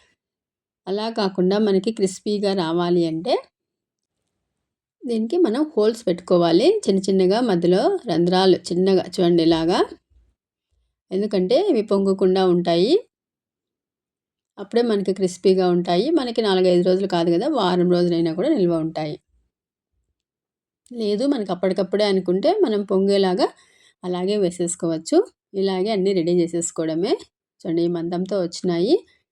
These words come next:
ఇవి తినడానికి కూడా బాగా ఉంటాయండి. మెయిన్గా షుగర్ ఉన్న వాళ్ళకి, అలాంటి వాళ్ళకి మెంతాకు మంచిదంటారు కదా. ఇలాగా, ఇలాగ చేసి పెట్టుకున్నారంటే వారం రోజుల వరకు కూడా ఉంటాయి మీకు.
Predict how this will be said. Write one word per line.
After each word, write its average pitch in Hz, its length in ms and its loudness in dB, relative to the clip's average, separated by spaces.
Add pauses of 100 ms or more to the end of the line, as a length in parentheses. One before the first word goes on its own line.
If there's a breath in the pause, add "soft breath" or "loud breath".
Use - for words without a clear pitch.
(600)
ఇవి 185 280 -2
తినడానికి 196 540 0
కూడా 190 180 -2
బాగా 170 320 -2
ఉంటాయండి. 180 520 0
మెయిన్గా 190 460 2
షుగర్ 190 380 0
ఉన్న 185 160 0
వాళ్ళకి, 175 400 -2
అలాంటి 170 320 -2
వాళ్ళకి 170 380 -2
మెంతాకు 185 460 -2
మంచిదంటారు 170 680 -2
కదా. 190 200 -2 (500)
ఇలాగా, 190 360 -2 (380 loud breath)
ఇలాగ 196 260 -4
చేసి 190 280 -4
పెట్టుకున్నారంటే 175 720 -2
వారం 180 380 -2
రోజుల 175 240 -2
వరకు 170 300 -4
కూడా 180 240 -2
ఉంటాయి 185 300 -2
మీకు. 160 280 -2